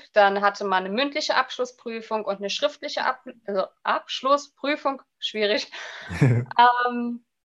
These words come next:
Speaker 1: genau, ich weiß, um ehrlich zu sein, gar nicht mehr, welche von den Prüfungen als erstes war. Ob jetzt erst schriftlich oder erst mündlich, ähm,
Speaker 2: Mhm.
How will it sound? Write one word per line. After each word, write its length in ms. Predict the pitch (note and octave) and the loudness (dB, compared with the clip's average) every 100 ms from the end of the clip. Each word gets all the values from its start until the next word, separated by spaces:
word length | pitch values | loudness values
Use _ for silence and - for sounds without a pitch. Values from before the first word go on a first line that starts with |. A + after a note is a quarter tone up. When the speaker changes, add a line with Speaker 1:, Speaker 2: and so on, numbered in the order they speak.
| _ _ _ _ _ - - - | _ _ _ _ _ -20 -16 -2
Speaker 1:
genau, 280 | G#3 F#3 | 4 4
ich 220 | D#3+ - - | 2 -4 -8
weiß, 300 | F3 A3 C#4+ | 2 6 6
um 80 | B3 | 4
ehrlich 260 | A3+ C4 - | 2 2 2
zu 100 | G#3+ | 2
sein, 220 | G#3 G#3 | 4 6
gar 160 | G3 A#3 | 6 4
nicht 160 | C#4 | 2
mehr, 180 | A3 G#3 | 0 4
welche 320 | G3 G#3+ C#4+ | 6 4 2
von 180 | - A3+ | -2 -2
den 140 | G#3+ | -2
Prüfungen 420 | G#3+ A3+ B3 A3+ A3 | -4 -8 -6 -6 -2
als 200 | G3+ - | -4 2
erstes 520 | G#3+ C4 - F#3+ - | 2 2 -2 -12 -4
war. 280 | E3+ E3 - | 0 0 0
Ob 100 | G3 | -4
jetzt 200 | F#3 F#3+ | -4 0
erst 260 | F#3+ - | -2 -2
schriftlich 580 | - A#3+ B3 A#3+ A#3+ A#3 | -2 -2 -2 -2 -4 -2
oder 180 | G3+ F#3 | -2 0
erst 220 | F#3+ F#3 | -2 -4
mündlich, 640 | G#3 A3+ A#3 A#3+ A#3+ - - | -8 -8 -6 -6 -4 -6 -2
ähm, 280 | G3+ G3+ C3 | 2 6 6
Speaker 2:
Mhm. 280 | D#3 - | 4 2